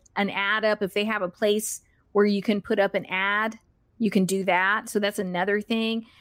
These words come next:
And sometimes just getting those feelers out there, there'll be somebody that comes to you and says, "Oh, yeah, I do. I'm looking for a rooster." And there are people looking for roosters, especially bantam roosters. Those are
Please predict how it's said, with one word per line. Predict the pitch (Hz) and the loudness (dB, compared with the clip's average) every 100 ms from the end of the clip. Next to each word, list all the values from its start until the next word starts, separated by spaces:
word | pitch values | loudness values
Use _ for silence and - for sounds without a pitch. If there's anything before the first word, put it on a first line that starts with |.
| - | -4
And | 220 214 | 0 2
sometimes | 359 453 262 220 | 2 4 2 0
just | 208 | -2
getting | 220 226 240 | 0 2 2
those | 220 208 196 | 2 2 0
feelers | - 247 247 226 208 | 2 4 6 4 4
out | 180 185 | 2 2
there, | 190 185 185 | 2 2 2
there'll | 180 | 0
be | 190 185 | 0 -2
somebody | - 208 208 185 175 170 196 - _ _ _ _ _ _ | 2 4 4 6 6 4 2 -4 _ _ _ _ _ _
that | 185 196 180 180 175 - - _ _ _ _ - | 2 4 4 2 0 -4 -20 _ _ _ _ -4
comes | 233 202 190 | 0 0 0
to | 226 | 0
you | 190 208 | 4 4
and | 185 185 | 4 0
says, | 196 170 165 185 - | 0 2 0 -4 -2
"Oh, | 254 285 | 0 2
yeah, | 269 269 196 | 2 2 2
I | 214 | 2
do. | 214 233 196 | 2 2 2
I'm | 220 214 | 2 -2
looking | 220 220 | -4 -6
for | 190 190 | -4 -4
a | 175 | -2
rooster." | 180 185 - | -4 -4 -4
And | - 202 | 0 2
there | 254 | 4
are | 262 269 | 2 0
people | 277 247 220 | -2 2 2
looking | 208 202 | 2 -2
for | 196 180 | -6 -4
roosters, | 180 185 - 165 175 | -4 -4 -8 -8 -8
especially | 202 285 262 | -6 -2 0
bantam | 208 160 175 - 185 | 0 -2 -4 -6 -4
roosters. | 190 190 196 175 175 | -4 -2 -2 -2 0
Those | 180 | 0
are | 180 165 | 0 -4